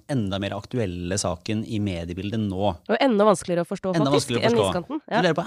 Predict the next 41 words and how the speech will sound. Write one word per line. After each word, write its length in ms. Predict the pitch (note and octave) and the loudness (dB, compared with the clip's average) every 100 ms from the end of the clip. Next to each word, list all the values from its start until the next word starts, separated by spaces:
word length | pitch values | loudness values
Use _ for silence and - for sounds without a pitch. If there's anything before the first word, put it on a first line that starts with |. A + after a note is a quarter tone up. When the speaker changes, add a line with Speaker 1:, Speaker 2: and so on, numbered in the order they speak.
| G#2 G#2+ | 0 4
Speaker 1:
er 60 | |
det 100 | C#3 - | 4 0
et, 140 | - - | -14 -2
det 120 | D#3+ D#3+ | 0 2
dreier 220 | C3+ G#2+ | 0 2
seg 140 | C3 | 0
jo 80 | B2 | 0
om, 360 | A2 A2+ A#2+ A2+ _ | 0 0 0 -2 _
eh, 240 | A2 A#2 A#2 | -6 -2 -2
store 420 | - - A#2 G#2 | -4 -4 -2 -2
penger, 340 | - A2 C#3 | -2 -2 0
men 120 | E3 C3+ | -2 -2
tross 180 | A#2+ | -2
alt 120 | C#3 A#2+ | 0 0
en 160 | B2 | 2
midlertidig 600 | B2+ G2 E2+ E2 F#2+ G2+ G#2+ | 0 -2 -8 -8 -6 -6 -4
endring 440 | F#2+ E2+ G2+ A#2 - | -4 -2 -4 -4 -4
i, 160 | G2+ G2 G#2+ | -2 -2 -4
i, 160 | G#2+ F#2+ F#2+ F#2+ | -8 -8 -6 -6
eh, 200 | F#2+ F#2+ G#2+ A2+ | -8 -8 -12 -6
rammebetingelsene 600 | A2+ F#2 F2+ F#2+ F2+ A#2 | -4 -4 -6 -6 -4 -6
for, 240 | - G2 G2+ | -4 -4 -2
eh, 1200 | G2+ - _ _ _ _ - G#2 G2 G2 G2 G2 | -4 -8 _ _ _ _ -12 -8 -4 -4 -6 -4
oljeindustrien 680 | B2+ G2+ F#2 F2+ A#2 A#2 F#2 _ _ _ | -2 -2 -4 -6 -4 -4 -4 _ _ _
på 80 | B2+ | -6
grunn 260 | A2 G2+ G2 | -4 -4 -2
av, 200 | G2+ F#2+ G#2+ A2 - | -4 -4 -14 -20 -12
eh, 200 | G2+ G2+ | -6 -4
olje-, 220 | G2+ G2 G#2 | -4 -4 -2
lav 140 | A2 | 0
oljepris 500 | G#2+ F#2 G#2 D#3+ - | -2 -4 -2 -2 -2
og 320 | G2+ G2+ G2 | -4 -4 -2
koronapandemi, 1000 | - G2 F2+ F2 E2+ E2 E2+ - F#2 E2+ F2 | -2 -2 -2 -4 -4 -6 -8 -6 -6 -6 -6
altså 500 | E2+ E2+ F#2 F2+ F#2 G#2 - _ - | -6 -6 -6 -6 -6 -12 -18 _ -14
frykten 280 | - - G2 | -12 -10 -6
for 160 | G2+ | -4
en 540 | G2 F#2 F#2 F#2+ F#2+ - F#2 F2+ F#2 - _ _ _ - | -2 -4 -4 -6 -8 -12 -20 -20 -20 -20 _ _ _ -16
dårlig 360 | G#2+ F#2 F2 | -4 -2 -2
økonomi 220 | - G2 F2+ | -4 -4 -2
i 80 | |
Norge. 280 | F2 F2+ F#2 | -4 -4 -6